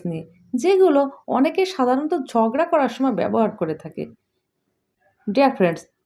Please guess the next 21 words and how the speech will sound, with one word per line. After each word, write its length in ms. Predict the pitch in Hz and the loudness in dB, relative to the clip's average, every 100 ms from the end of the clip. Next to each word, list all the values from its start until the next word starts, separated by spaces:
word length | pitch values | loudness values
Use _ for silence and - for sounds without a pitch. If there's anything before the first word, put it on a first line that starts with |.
| - | -2
আর 80 | 262 294 | -2 0
কথা 180 | 240 311 285 | -4 0 0
না 80 | 254 339 | 2 2
বাড়িয়ে 260 | 349 311 302 - _ | 2 2 0 -6 _
মূল 140 | 349 415 269 | 2 4 6
ভিডিওতে 340 | 196 196 185 180 | 4 2 2 -2
ফিরে 200 | 170 160 | -2 -2
যাই। 120 | 151 151 - _ _ - | -6 -10 -16 _ _ -2
Let's 300 | 339 403 392 240 | 2 2 2 -2
start। 380 | - 170 147 - - _ _ _ _ _ _ _ _ _ _ _ _ _ _ - - _ - - - _ _ - | 0 -2 -2 -6 -16 _ _ _ _ _ _ _ _ _ _ _ _ _ _ -20 -20 _ -20 -20 -20 _ _ -6
ঝগড়া 360 | 220 220 214 311 339 | 0 2 4 2 4
করার 240 | 359 349 370 | 4 4 2
সময় 260 | 269 233 240 - - | 2 2 -2 -10 -2
মানুষ 220 | 254 330 359 | 0 0 0
সাধারণত 380 | 254 240 302 320 330 269 | 0 2 2 2 -2 2
যেসব 280 | 247 247 320 - _ - | 2 2 -2 -4 _ 0
সেন্টেন্স 340 | 285 302 339 269 196 | 2 4 4 2 2
ব্যবহার 340 | 185 202 170 160 | 2 2 0 -2
করে 160 | 165 160 | -4 -4
থাকে, 220 | 165 156 - - _ _ _ _ _ _ _ _ _ | -8 -10 -12 -12 _ _ _ _ _ _ _ _ _
আজকের 360 | 254 269 269 | 0 0 2